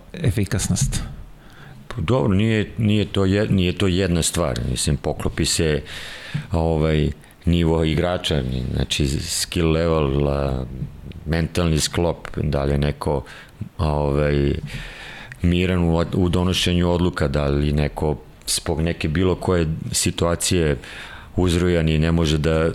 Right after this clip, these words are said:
Speaker 2: da se koncentriše mnogo, da li je previše informacija, ne ide u nekom momentu, da li je pritisak od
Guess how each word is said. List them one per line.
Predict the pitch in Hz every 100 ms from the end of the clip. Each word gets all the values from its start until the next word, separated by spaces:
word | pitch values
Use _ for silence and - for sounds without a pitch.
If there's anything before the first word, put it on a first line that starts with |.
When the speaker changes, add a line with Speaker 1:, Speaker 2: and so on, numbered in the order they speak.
| -
Speaker 2:
da | 82
se | 76 -
koncentriše | 87 71 87 - 92 90
mnogo, | 85 90 76
da | 67 69
li | 69
je | 73
previše | - 69 73 -
informacija, | 78 - 78 78 85 - 101
ne | 87 90
ide | 85
u | 87
nekom | 90 87 90
momentu, | 90 92 90 - 71
da | 71
li | 73
je | 76
pritisak | - 76 85 80 78
od | -